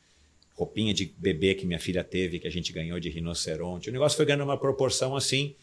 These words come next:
e eu tenho eles espalhados pela casa, e todo novo rinoceronte que eu ganho ou que eu compro, eu tiro uma foto e posto.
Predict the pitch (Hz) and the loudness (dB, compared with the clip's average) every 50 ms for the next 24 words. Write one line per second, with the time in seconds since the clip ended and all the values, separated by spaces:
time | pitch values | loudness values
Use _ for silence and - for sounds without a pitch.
0 | _ _ - - _ _ _ _ - 120 120 123 127 131 127 131 123 127 120 110 | _ _ -20 -20 _ _ _ _ 4 6 8 10 10 8 10 8 8 10 10 6
1 | 101 92 104 107 - - - 101 92 95 98 98 87 92 90 - - 92 101 104 | 6 4 2 0 0 2 4 4 6 8 6 6 4 2 -2 0 2 0 0 2
2 | - 110 107 113 123 117 139 - - - _ _ _ _ _ _ _ _ _ _ | 4 6 6 6 6 4 2 -2 -4 -10 _ _ _ _ _ _ _ _ _ _
3 | _ _ _ _ _ _ - - 101 - 117 113 107 110 107 107 113 110 98 101 | _ _ _ _ _ _ -10 -8 -4 2 2 4 4 4 4 4 4 4 4 2
4 | 104 104 104 101 - 107 95 98 98 92 - - - 95 90 85 92 95 98 92 | 2 2 2 2 4 4 4 4 2 0 -2 0 2 0 2 2 2 2 2 2
5 | 92 92 - 98 90 - - 92 87 85 - 87 85 - 98 92 92 90 90 87 | 2 2 2 0 0 2 0 0 0 0 -2 -4 -2 -2 -2 -2 -2 -2 -4 -4
6 | - - 87 82 - - 104 - - 98 104 123 - - - - _ | -2 -2 -2 -2 -2 -6 -8 -4 -2 -2 0 -2 -4 -6 -8 -14 _